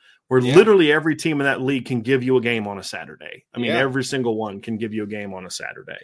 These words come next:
Speaker 2: I like, I've never
Speaker 1: So I
Speaker 2: heard that before, but I like that.
Speaker 1: Yeah. And I think, I think we're gonna see a Pac-twelve team this year. So I think it's gonna be Georgia. I think it's gonna be Ohio State, and I think it's gonna be Tennessee.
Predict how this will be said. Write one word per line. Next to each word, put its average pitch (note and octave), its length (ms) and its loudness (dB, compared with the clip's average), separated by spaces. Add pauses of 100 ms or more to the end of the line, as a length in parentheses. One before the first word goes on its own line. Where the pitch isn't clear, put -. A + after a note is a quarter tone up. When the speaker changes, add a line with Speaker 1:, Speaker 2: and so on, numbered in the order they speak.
(140)
Speaker 2:
I D3 80 -4
like, F3+ 240 -2
I've D#3 140 -2
never G#3 120 -4
Speaker 1:
So D3 100 4
I C3+ 60 6
Speaker 2:
heard A#2+ 100 -2
that D3+ 120 -4
before, C3 320 -8
but A#2 120 -8
I A#2+ 60 -6
like B2+ 260 -10
that. G#2+ 200 -14 (340)
Speaker 1:
Yeah. A2 360 2 (500)
And C#3+ 220 4
I D#3 140 6
think, G3+ 340 4
I F#3 140 6
think C#4 260 0
we're B3 100 0
gonna G#3 180 4
see G3+ 120 0
a F#3+ 60 8
Pac-twelve F3 480 -2
team F#2+ 220 -10
this D#2+ 160 -12
year. - 100 -14
So C3+ 120 -2
I F3 140 4
think G3 200 0
it's F3 120 0
gonna D#3 160 -2
be B2+ 120 -2
Georgia. D3+ 520 2
I C3+ 80 -4
think C#3 120 -2
it's C3 100 -6
gonna C3+ 140 -2
be C3 100 0
Ohio C#3 240 -2
State, C#3 420 -2
and A#2+ 100 -6
I A2+ 60 -4
think B2+ 180 -4
it's B2+ 100 -6
gonna B2+ 140 -6
be A#2+ 100 -6
Tennessee. A2+ 640 -8